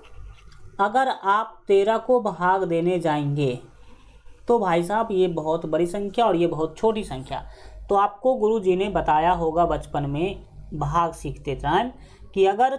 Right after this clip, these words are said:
छोटे संख्या में बड़ी संख्या से भाग देना पड़े तो दशमलव, ज़ीरो दशमलव लेकर के आप एक ज़ीरो उतार लेना और फिर देखना कि ये संख्या ब-, अ, जिससे भाग दे रहे हैं उससे बड़ी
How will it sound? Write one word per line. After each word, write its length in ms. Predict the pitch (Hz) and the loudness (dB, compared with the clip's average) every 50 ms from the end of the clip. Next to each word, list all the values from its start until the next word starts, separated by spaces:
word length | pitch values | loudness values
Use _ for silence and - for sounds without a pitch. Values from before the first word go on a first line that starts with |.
| 269 - | -8 -12
छोटे 500 | - - 196 190 202 196 - 240 254 254 254 | -4 2 2 2 2 4 2 2 2 2 2
संख्या 440 | - 220 202 196 190 - 196 190 | 0 -2 -2 -2 -2 0 0 0
में 280 | 190 202 226 233 185 160 | 2 2 0 -2 -2 0
बड़ी 260 | 165 165 170 208 240 | 0 2 2 2 -2
संख्या 420 | 226 - 202 180 175 170 180 175 170 | -2 -2 -2 -2 0 2 2 0 0
से 160 | 175 214 208 | 0 -2 -4
भाग 340 | 185 160 143 147 151 143 143 | -4 -4 -2 0 0 0 0
देना 340 | 139 147 139 143 143 135 139 | 0 -2 -4 -2 -2 -2 -2
पड़े 260 | 139 - 151 170 185 | -2 0 2 2 2
तो 140 | 180 - 202 | 2 0 -2
दशमलव, 840 | 170 156 156 143 - - 156 151 156 160 165 147 135 - - - - - | 0 -2 -4 -4 -2 -6 -4 -4 -2 2 2 2 2 0 -4 -6 -10 -10
ज़ीरो 420 | 143 147 175 190 196 196 233 233 | -6 -6 -4 -4 0 2 2 2
दशमलव 380 | 196 190 185 180 175 165 165 170 | 2 0 -4 -2 -2 0 2 2
लेकर 360 | 160 160 160 156 - 165 170 | 4 4 2 4 2 0 -2
के 140 | 170 - 185 | 0 -4 -2
आप 320 | - 170 170 170 - - - | 0 2 0 0 0 -6 -4
एक 260 | 175 175 185 185 170 | -2 -2 -2 -2 -4
ज़ीरो 300 | 165 151 156 156 160 156 | -6 -4 -2 0 0 0
उतार 340 | 151 147 - 139 143 147 151 | 0 0 2 2 2 2 2
लेना 340 | 156 160 170 180 202 240 - - - _ - - _ - - - - - - - - - - - - - | 0 -2 0 0 -2 -2 -6 -10 -20 _ -20 -20 _ -20 -20 -20 -16 -16 -16 -14 -14 -14 -14 -14 -2 2
और 180 | 208 220 240 240 233 - - | 2 2 2 0 -4 -6 -4
फिर 200 | - 247 240 240 | -2 -2 0 2
देखना 400 | 208 202 190 190 196 196 208 214 | 2 2 2 0 0 0 0 -2
कि 140 | 214 214 247 | -2 -2 -6
ये 400 | 240 214 185 175 185 196 208 220 | -4 -4 -2 2 4 4 4 4
संख्या 560 | 214 214 - 180 170 160 160 - 208 208 220 220 | 0 0 -2 -2 -2 -2 -2 0 2 4 4 2
ब-, 260 | - 190 190 190 - - | 2 0 -2 -2 -2 0
अ, 260 | 170 160 160 156 151 | 2 2 4 2 2
जिससे 360 | 151 180 180 - - 226 220 | 0 -4 -6 -2 0 0 2
भाग 420 | 175 151 139 - 165 170 185 185 175 | 2 -2 -2 2 2 2 4 2 0
दे 200 | 160 160 156 156 | 0 0 0 2
रहे 280 | 151 156 151 156 156 | 0 0 -4 -4 -6
हैं 200 | 156 175 208 214 | -6 -6 -6 -6
उससे 300 | - 170 - - - 185 | -6 -8 -8 -4 -4 -4
बड़ी 380 | 165 143 151 143 143 151 165 185 | -2 0 -2 0 0 0 0 0